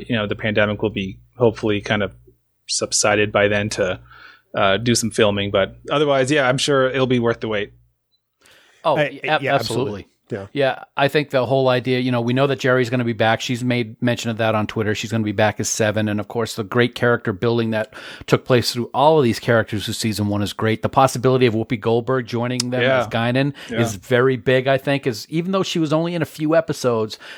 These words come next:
Speaker 2: just that whole dynamic of those two characters of Picard and Guinan, seeing that happen in the series, I don't think would be fan service at all. I think it would be a great storyline. So I'm really looking forward to what they bring in season two of Picard, Bill.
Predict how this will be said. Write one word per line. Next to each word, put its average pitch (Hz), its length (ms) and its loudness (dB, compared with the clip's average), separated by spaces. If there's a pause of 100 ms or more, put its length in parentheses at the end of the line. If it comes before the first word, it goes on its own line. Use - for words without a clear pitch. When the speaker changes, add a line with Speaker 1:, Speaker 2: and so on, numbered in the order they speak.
Speaker 2:
just 151 280 -2
that 160 180 2
whole 151 220 0
dynamic 135 640 -2
of 110 120 -2
those 120 260 2
two 135 120 -4
characters 123 500 -2
of - 120 -8
Picard 123 380 2
and 98 100 -2
Guinan, 110 400 0
seeing 135 260 -2
that 131 240 -4
happen 131 320 -2
in 127 80 -4
the 127 100 -4
series, 135 440 -6 (360)
I 135 80 2
don't 139 140 2
think 135 180 -2
would 117 100 -4
be 110 100 -2
fan 123 260 -2
service 117 340 -2
at 113 120 -2
all. 123 180 4
I 107 40 2
think 117 180 -4
it - 20 -2
would 120 120 -2
be 110 120 -2
a 101 60 -4
great 113 520 0
storyline. 107 840 -4
So 101 240 -6 (300)
I'm 139 200 4
really 131 220 4
looking 113 240 -4
forward 101 260 -6
to 101 60 -6
what 98 140 -6
they 101 80 -4
bring 95 200 -6
in 95 60 -4
season 90 280 -8
two 95 120 -4
of 90 80 -8
Picard, 95 360 0
Bill. 92 220 -2